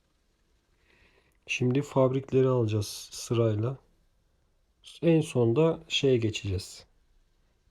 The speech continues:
Takılara geçeceğiz. En ucuz Gattar'da. O da zaten fabrik artı birlerin satıldığı yerde pazarını koymuş. İki iki yüzden. Gerçi bunların S T R basmamız gerekecek.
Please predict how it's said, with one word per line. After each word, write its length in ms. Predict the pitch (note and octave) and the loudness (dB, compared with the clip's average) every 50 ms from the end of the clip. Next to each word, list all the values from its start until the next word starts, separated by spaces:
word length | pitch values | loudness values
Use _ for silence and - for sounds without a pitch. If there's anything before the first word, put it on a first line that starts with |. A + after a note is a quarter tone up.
| _ _ | _ _
Takılara 460 | - - C3 A#2+ - B2+ B2+ A#2+ A#2+ A#2+ | -4 -2 -2 0 2 2 2 4 4 2
geçeceğiz. 720 | A2+ A2 G#2 - - G#2+ G2+ A2 C#3 D#3+ - - - - _ _ _ _ _ _ _ _ _ _ | 0 -2 -4 -4 -4 -2 0 0 0 -2 -4 -8 -14 -16 _ _ _ _ _ _ _ _ _ _
En 200 | - A#2+ C#3 D#3 | -2 0 2 4
ucuz 320 | D#3+ C#3+ C3 B2 D3 D3 - | 4 2 0 0 -4 -4 -2
Gattar'da. 760 | - C3+ A#2+ A2+ - - - B2+ B2+ B2 A#2+ A#2 A#2+ C#3+ D#3 - _ _ _ _ _ _ _ _ - | 0 0 0 0 0 -2 0 0 0 0 0 -2 -4 -4 -6 -10 _ _ _ _ _ _ _ _ -6
O 160 | C#3+ C3+ B2+ | -4 -2 0
da 80 | B2+ B2+ | 0 0
zaten 420 | A#2 B2 A#2+ A2+ - - B2 A#2+ | 2 2 2 0 0 -2 -2 -4
fabrik 580 | A2+ - - A2 G#2+ G#2 - A2+ - - A2+ - | -2 -2 0 0 0 0 0 -2 -4 -4 -4 -2
artı 400 | A#2+ A#2+ A#2 A2+ - - - A#2+ | 0 0 0 0 -2 -6 -2 2
birlerin 380 | A#2 A#2 A2+ A2+ A2+ A2+ A2 | 2 4 4 4 4 2 2
satıldığı 640 | A2 A2 - B2 A#2 A#2+ - B2 A#2 A2+ A2 A2 A2 | 0 0 -2 -4 -4 -2 -2 -2 0 0 2 2 2
yerde 500 | A2 A#2 B2 A#2+ A2 G2+ G2+ A2 C3 C3+ - - - - - - | 2 2 2 2 0 0 0 -2 -2 -2 -4 -10 -20 -20 -20 -8
pazarını 480 | - - B2 A2+ A2+ A2+ A2 A#2 B2+ B2 | -4 -2 0 2 2 2 4 2 2 0
koymuş. 640 | - - B2+ B2 A#2 G#2+ A2 B2 C3 - - - _ _ _ _ _ _ _ _ - | 0 0 2 2 2 0 -2 -4 -6 -8 -14 -18 _ _ _ _ _ _ _ _ -10
İki 280 | C#3+ B2 - - D#3 D3 | -8 -8 -4 0 0 0
iki 220 | C3 - - B2+ | 0 0 0 0
yüzden. 380 | A#2+ A2+ A2 G#2 A2 B2+ D3+ E3 - _ _ _ _ _ _ _ _ - | 2 2 2 0 -2 -2 -4 -6 -12 _ _ _ _ _ _ _ _ -4
Gerçi 360 | C#3 C3+ C3 B2 - - B2+ | -2 -2 -2 -2 -4 -2 0
bunların 280 | B2+ B2+ B2+ B2+ B2+ | 2 2 2 2 2
S 280 | B2+ - - B2+ A#2+ A#2 | 0 0 2 2 2 2
T 160 | A2 - B2 | 2 2 4
R 180 | B2 B2+ A#2+ A#2 | 4 4 4 2
basmamız 500 | A#2 G#2+ - - - A2+ A2 G#2+ G#2 G#2 | 2 0 0 -2 -2 -2 -2 -2 -2 -2
gerekecek. 840 | G#2 G#2+ G#2 G#2 G2+ - - G#2 G#2 A#2+ C3+ C#3 - - - - - | -4 -4 -2 -4 -4 -6 -6 -2 0 0 0 0 -2 -8 -18 -20 -18